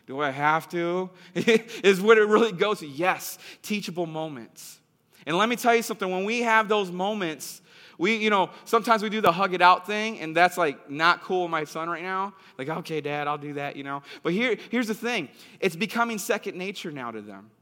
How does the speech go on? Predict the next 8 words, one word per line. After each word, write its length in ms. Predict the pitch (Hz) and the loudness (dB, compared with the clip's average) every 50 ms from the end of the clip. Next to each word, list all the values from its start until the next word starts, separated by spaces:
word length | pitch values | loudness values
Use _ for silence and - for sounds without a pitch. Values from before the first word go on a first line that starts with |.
| _ - | _ 2
Actually, 280 | 139 196 - - 202 | 2 2 4 2 -4
it's 80 | 185 165 | -6 -6
becoming 520 | 170 - 214 214 196 180 165 147 120 131 | -6 -4 -4 -2 -2 -2 -4 -6 -6 -4
main 300 | 147 170 196 247 294 262 | -2 0 0 0 -2 -2
nature 320 | 208 165 143 131 - - 123 | -2 -2 -4 -4 -6 -8 -8
to 80 | 117 | -8
them 220 | 110 110 110 107 107 | -8 -10 -10 -12 -12
now. 260 | 104 101 95 104 139 | -12 -14 -16 -18 -20